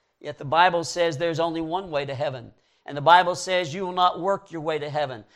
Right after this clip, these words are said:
For by grace are you saved through faith, and that not of yourselves, it's the gift of God, not of works, lest any man should boast." Acts chapter four, verse twelve says, "Neither is there salvation in any other,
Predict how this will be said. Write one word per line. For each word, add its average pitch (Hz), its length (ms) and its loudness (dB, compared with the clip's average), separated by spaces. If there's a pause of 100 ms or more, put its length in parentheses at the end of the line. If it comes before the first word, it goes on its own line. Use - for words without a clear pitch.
For 170 120 -8
by 165 180 2
grace 180 420 0
are 170 40 -8
you 165 120 -4
saved 185 440 -2
through 175 140 -8
faith, 185 400 -4
and 160 140 -10
that 175 180 0
not 180 220 2
of 180 80 -8
yourselves, 180 500 -4
it's 185 160 -10
the 170 160 -12
gift 160 400 -8
of 139 160 -14
God, 139 280 2 (200)
not 175 260 2
of 165 140 -4
works, 160 400 -2
lest 151 260 -6
any 151 200 -8
man 151 260 -8
should 139 240 -12
boast." 143 320 -6 (260)
Acts 165 320 2
chapter 175 380 2
four, 190 340 -2
verse 151 220 -4
twelve 185 380 2
says, 165 260 -4
"Neither 185 300 -6
is 156 100 -8
there 165 100 -10
salvation 175 600 0
in 175 80 -12
any 220 300 -6
other, 131 280 0